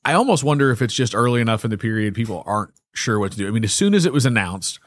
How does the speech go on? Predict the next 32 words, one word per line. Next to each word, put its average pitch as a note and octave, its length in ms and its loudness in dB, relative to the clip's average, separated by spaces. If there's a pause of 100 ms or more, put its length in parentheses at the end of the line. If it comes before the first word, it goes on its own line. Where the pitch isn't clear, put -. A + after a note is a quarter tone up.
(360)
uh, - 160 -4
seven C3 340 0
or A#2+ 80 4
eight A#2 140 0
teams A2 260 -2
came A#2 160 -2
out G#2+ 140 0
and G2+ 100 -10
said, G#2+ 140 -2
"Not D#3 180 2
us," F#3+ 360 0 (600)
which C3 200 0
is A2+ 280 0 (300)
interesting. A2 500 0
There's A2+ 180 2
the A#2 100 2
whole D3+ 440 2 (100)
backdrop A#2+ 1500 -2
of G#2 480 0 (520)
the A#2 100 0
N B2+ 100 2
F A#2+ 80 0
L B2 120 2
P B2 200 0
A A2+ 200 4
suing B2+ 440 0
the A2+ 100 0
N A2+ 100 2
F G#2+ 140 -2
L G#2+ 520 0 (100)
for F#2+ 600 0 (320)
collusion B2 720 2